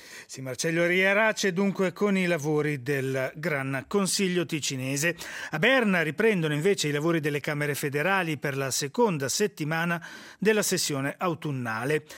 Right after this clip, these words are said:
Fra i temi in agenda oggi al Consiglio nazionale c'è l'iniziativa del centro Sì a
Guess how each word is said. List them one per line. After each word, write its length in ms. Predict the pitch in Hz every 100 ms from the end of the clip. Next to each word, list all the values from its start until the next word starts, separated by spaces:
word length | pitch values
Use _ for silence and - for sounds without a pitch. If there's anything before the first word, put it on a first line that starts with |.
| - -
Fra 120 | 151
i 60 | 147
temi 220 | 170 170
in 80 | 165
agenda 640 | 147 170 170 160 175 170
oggi 380 | 190 233 196 277
al 160 | - 135
Consiglio 420 | 143 127 135 127
nazionale 500 | 135 135 190 143 165
c'è 180 | 165 147
l'iniziativa 760 | 196 220 190 185 - 175 165
del 380 | 156 170 165 170
centro 580 | 170 233 247 240 247 240 - -
Sì 340 | - 285 302 -
a 120 | 190